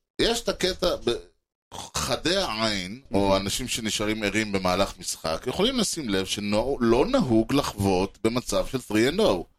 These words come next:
Speaker 1: כלומר,
Speaker 2: Mhm.
Speaker 1: שלושה בולס רצופים, לא נהוג לחוות. עכשיו, זה נשמע הדבר הכי מטומטם בעולם, תסלח לי. היגיון אומר.
Speaker 2: מה ההבדל, כאילו?
Speaker 1: לא, היגיון אומר,
Speaker 2: כן.
Speaker 1: אם יש מצב שאתה יודע שהפיצ'ר הולך לזרוק
Speaker 2: Mm.
Speaker 1: כדור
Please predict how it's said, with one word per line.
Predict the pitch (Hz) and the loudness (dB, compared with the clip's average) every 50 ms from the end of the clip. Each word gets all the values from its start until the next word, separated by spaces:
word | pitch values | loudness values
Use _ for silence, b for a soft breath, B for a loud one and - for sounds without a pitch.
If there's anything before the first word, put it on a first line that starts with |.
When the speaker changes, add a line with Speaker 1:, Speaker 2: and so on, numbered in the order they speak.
| _ _ _ _ - | _ _ _ _ -2
Speaker 1:
כלומר, | 131 131 131 123 110 | 0 2 2 2 0
Speaker 2:
Mhm. | - | 0
Speaker 1:
שלושה | - - 123 117 - 190 214 214 | -2 -2 -2 -2 0 -2 -2 -4
בולס | 180 160 160 156 147 - | -2 -2 -2 -2 -2 -2
רצופים, | 131 127 - - 120 101 - - - 80 85 104 120 _ _ _ _ - - - _ _ _ _ _ _ - - | -2 -2 -2 -4 -8 -8 -6 -4 -2 -2 -2 -2 -6 _ _ _ _ -20 -20 -20 _ _ _ _ _ _ 0 0
לא | 170 220 | 2 2
נהוג | 262 294 294 294 240 | 4 2 2 2 2
לחוות. | 254 - 208 226 220 - - | -2 -2 0 -2 -2 -2 -2
עכשיו, | - - 143 135 127 | -2 0 0 0 0
זה | 123 127 127 | 0 -2 -4
נשמע | 127 127 - - - 220 254 285 262 - _ _ _ _ _ _ _ _ _ _ _ _ - - | -4 -4 -6 -2 0 2 2 2 0 -4 _ _ _ _ _ _ _ _ _ _ _ _ -4 -2
הדבר | 120 127 135 160 170 | 2 2 4 2 2
הכי | 156 - - 190 | 0 -2 -4 -6
מטומטם | 190 175 - - 123 110 - - 113 104 98 | -6 -6 -4 -2 -2 -2 0 0 0 0 0
בעולם, | 95 90 85 82 82 76 - | 0 0 0 0 -2 -4 -4
תסלח | - 95 92 - - 101 92 - - - | -2 -4 -4 -2 -2 -4 -4 -6 -8 -18
לי. | 73 - _ _ _ _ _ _ _ _ _ - | -20 -20 _ _ _ _ _ _ _ _ _ -6
היגיון | 101 101 123 139 170 175 175 | -2 2 2 2 2 2 0
אומר. | 165 151 131 110 95 85 - - - | 0 0 0 0 0 0 -2 -6 -4
Speaker 2:
מה | 120 127 143 | -2 0 0
ההבדל, | 139 127 123 120 127 147 143 127 104 87 | 0 0 -2 -2 0 0 0 0 -2 -4
כאילו? | - - 87 80 76 76 | -6 -4 -4 -2 0 2
Speaker 1:
לא, | 143 196 226 233 220 180 135 123 | 4 4 4 4 4 4 4 4
היגיון | 123 - - 160 185 214 214 | 2 2 0 0 0 0 0
אומר, | 214 202 190 180 151 123 101 - - | 0 0 0 0 0 0 -2 -4 -4
Speaker 2:
כן. | - 101 87 - | -4 -2 0 0
Speaker 1:
אם | 147 147 147 143 - 143 | 0 -2 -2 -6 -2 0
יש | 160 202 220 214 - - | 0 0 0 -2 -4 -6
מצב | 156 143 - - 170 170 - | -6 -6 -4 -2 -2 -2 -2
שאתה | - 135 127 - 123 | -2 -4 -2 0 0
יודע | 117 117 131 156 147 | 0 2 2 0 0
שהפיצ'ר | - - 120 104 - - 147 151 - - 131 | 0 0 0 0 0 0 -2 0 0 -2 -2
הולך | 107 107 117 127 123 - | 0 0 0 0 -2 -4
לזרוק | 120 113 104 - - 101 117 110 101 | -8 -8 -8 -10 -6 -2 0 0 2
Speaker 2:
Mm. | 92 | 2
Speaker 1:
כדור | 107 98 101 127 127 113 98 | 0 2 4 4 4 2 2